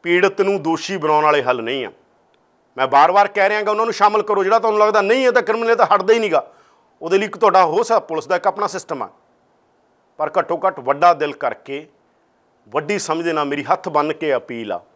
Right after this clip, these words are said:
ਸਰਕਾਰ ਨੂੰ ਵੀ, ਗੈਂਗਸਟਰਾਂ ਨੂੰ ਵੀ, ਸਿਸਟਮ ਨੂੰ, ਪੁਲਿਸ ਨੂੰ, ਕਿ ਸਾਰੇ ਇਹਦੇ 'ਚ ਵਿਦਵਾਨਾਂ ਨੂੰ, ਪੂਰੇ ਪੰਜਾਬੀਆਂ ਨੂੰ, ਸਮੂਹ ਨੂੰ।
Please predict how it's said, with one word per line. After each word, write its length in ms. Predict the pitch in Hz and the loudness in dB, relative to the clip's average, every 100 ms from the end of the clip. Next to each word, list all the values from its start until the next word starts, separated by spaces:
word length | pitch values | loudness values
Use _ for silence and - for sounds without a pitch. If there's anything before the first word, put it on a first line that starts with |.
| _ | _
ਸਰਕਾਰ 520 | - 131 123 117 123 | -8 -2 4 4 4
ਨੂੰ 180 | 135 135 | -2 -8
ਵੀ, 180 | 143 143 _ _ _ _ _ _ _ _ - | -12 -18 _ _ _ _ _ _ _ _ -14
ਗੈਂਗਸਟਰਾਂ 480 | 117 110 147 127 123 | -12 -8 -4 -2 -4
ਨੂੰ 120 | 123 | -6
ਵੀ, 180 | 120 117 _ _ _ _ _ _ | -12 -18 _ _ _ _ _ _
ਸਿਸਟਮ 440 | - 131 - - 127 | -10 -10 -8 -10 -8
ਨੂੰ, 200 | 123 120 | -8 -8
ਪੁਲਿਸ 340 | - 131 127 | -6 -6 -6
ਨੂੰ, 220 | 117 107 104 _ _ _ _ _ _ _ - | -14 -14 -18 _ _ _ _ _ _ _ -18
ਕਿ 80 | |
ਸਾਰੇ 420 | 160 - 156 202 214 | -14 0 4 6 4
ਇਹਦੇ 240 | 180 165 | 2 -2
'ਚ 140 | - _ _ _ _ _ 127 | -6 _ _ _ _ _ -4
ਵਿਦਵਾਨਾਂ 480 | 131 127 131 131 | 0 0 0 0
ਨੂੰ, 200 | 123 117 - _ _ - | -2 -6 -12 _ _ -10
ਪੂਰੇ 200 | 139 143 | -4 -2
ਪੰਜਾਬੀਆਂ 580 | 139 120 110 101 113 | -2 2 2 0 -8
ਨੂੰ, 100 | 110 | -8
ਸਮੂਹ 300 | 104 101 98 | -10 -14 -14
ਨੂੰ। 120 | 107 | -16